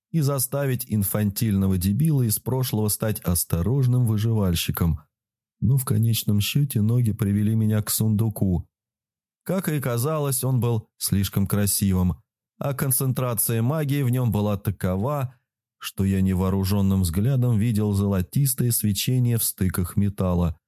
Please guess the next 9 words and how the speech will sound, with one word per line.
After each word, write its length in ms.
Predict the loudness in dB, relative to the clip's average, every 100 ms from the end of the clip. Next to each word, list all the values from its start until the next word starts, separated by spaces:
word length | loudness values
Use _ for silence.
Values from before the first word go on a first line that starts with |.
| _ _ _ _
и 160 | 0 2
зеленовато-коричневое 1500 | 2 0 0 -2 -2 -4 -2 0 2 0 0 0 0 2 0
дерево. 600 | 0 0 2 2 0 -2 _ _ _ _ _ _ _ -4
Это, 500 | -2 -2 -2 -6 -6 -6
а 140 | -4
также 400 | -2 -4 -2 -2
голубоватая 800 | 0 0 0 -2 -2 -2 -2 0
магия 440 | 0 0 0 0
скелета 840 | -2 -2 -2 0 -2 -2 -4 -6